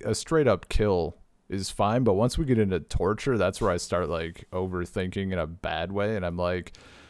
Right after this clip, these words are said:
Speaker 2: "What if this is the movie where they fucking takes a, take a box cutter to, like, the little flap of skin that holds the tip of your tongue into your mouth?" Like, I don't wanna see that on camera. I don't like that.
Speaker 1: Uh, yeah. <laughs>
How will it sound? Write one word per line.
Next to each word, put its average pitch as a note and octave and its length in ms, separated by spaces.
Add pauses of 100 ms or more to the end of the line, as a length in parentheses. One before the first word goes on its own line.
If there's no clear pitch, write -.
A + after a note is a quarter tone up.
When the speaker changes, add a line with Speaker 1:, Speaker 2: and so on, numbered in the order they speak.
(520)
Speaker 2:
"What A2 260
if G3 180
this C#3+ 260
is D3+ 160
the C3 100
movie A2+ 400
where A#2+ 160
they G#2+ 160
fucking A2+ 420
takes A2 280
a, G2+ 80 (100)
take G#2 240
a G2 60
box F#2 400
cutter B2 360
to, - 120
like, F#2+ 240
the G2+ 100
little G2+ 220
flap G2+ 340
of F#2+ 80
skin G#2 340
that F2 180
holds G#2 320
the G2 100
tip - 260
of G#2+ 100
your F2+ 140
tongue G2+ 320
into F2 160
your D#2+ 120
mouth?" A1 440 (160)
Like, - 1160
I A2+ 140
don't D#3 120
wanna A2 180
see G#2+ 200
that F#2 220
on D2 180
camera. G#1 460 (840)
I G2+ 100
don't A2 160
like C2+ 200
that. E2 280
Speaker 1:
Uh, F#2 160 (880)
yeah. C#3 80 (520)
<laughs> A2 60